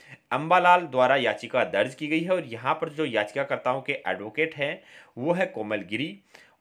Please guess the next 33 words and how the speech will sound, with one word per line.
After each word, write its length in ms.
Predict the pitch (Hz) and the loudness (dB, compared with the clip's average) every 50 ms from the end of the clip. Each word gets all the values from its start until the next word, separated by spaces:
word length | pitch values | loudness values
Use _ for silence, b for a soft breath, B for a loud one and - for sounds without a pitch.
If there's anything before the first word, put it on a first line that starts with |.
| _ - | _ -8
इनके 280 | 160 180 185 - 214 | -8 -6 -2 -2 0
द्वारा 440 | 185 165 156 147 143 151 165 165 - - | 2 4 6 6 6 6 4 2 0 -8
इस 80 | 135 - | -14 -14
पूरे 280 | - 131 151 160 170 | -6 -2 0 2 2
मामले 300 | 151 127 110 110 113 110 | 2 0 -2 -2 -2 -4
की 180 | 110 - 147 131 | -4 -6 -6 -6
हाई 180 | 117 98 92 | -4 -4 -4
कोर्ट 240 | 90 - 104 107 107 - 117 | -4 -4 -6 -8 -6 -6 -6
में 120 | 113 107 | -6 -2
पैरवी 400 | - 87 87 - 90 104 135 160 - _ | 0 0 0 0 -4 -8 -12 -14 -14 _
की 120 | - 101 110 | -6 -4 -2
गई 180 | 139 151 156 | -2 -2 -2
है। 360 | 156 170 156 175 202 - b b b b b b b - | 0 0 0 0 0 -4 b b b b b b b -6
यहाँ 260 | 113 131 147 160 190 | -2 2 4 6 4
पर 340 | 196 - 123 90 - - b b b b b b b b b b - | 6 4 2 2 0 -4 b b b b b b b b b b -8
इस 160 | 165 165 - | -8 2 6
तारीख 260 | 165 151 165 185 - | 6 6 6 4 0
को, 220 | - 190 190 196 190 | -4 -4 -2 -2 0
अ, 140 | - 123 123 113 110 110 107 107 | 0 2 2 2 2 2 2 2
राजस्थान 500 | 113 123 123 123 - 208 190 190 175 - - _ _ - | 2 2 2 4 4 2 2 2 -2 -8 -16 _ _ -2
कर्मचारी 340 | 147 143 139 165 156 160 | -2 2 4 4 4 4
चयन 220 | 156 - 139 123 117 | 4 0 -2 -2 0
बोर्ड 200 | 135 156 156 156 | 0 -2 -2 -2
की 80 | - | -6
तरफ 220 | 156 160 156 156 - | -4 0 0 0 0
से 180 | - - 165 | -2 -4 -4
एक 580 | 170 160 - - 143 160 165 160 - 95 87 - | -4 -4 -4 -2 0 0 0 0 -2 -8 -10 -4
कॉमन 280 | - 135 143 156 147 165 | -4 -4 -2 -2 -2 -2
रिप्लाई 480 | 147 139 120 135 131 135 147 160 160 135 | -2 -4 -2 2 4 4 4 4 0 -2
हाई 180 | - 104 101 | -2 -4 -4
कोर्ट 220 | 98 113 117 120 - - | -2 0 -2 -2 -2 -4
में 140 | 123 104 - | -6 -6 -2
पेश 360 | 113 110 120 - - - | -2 -2 -2 -2 -8 -16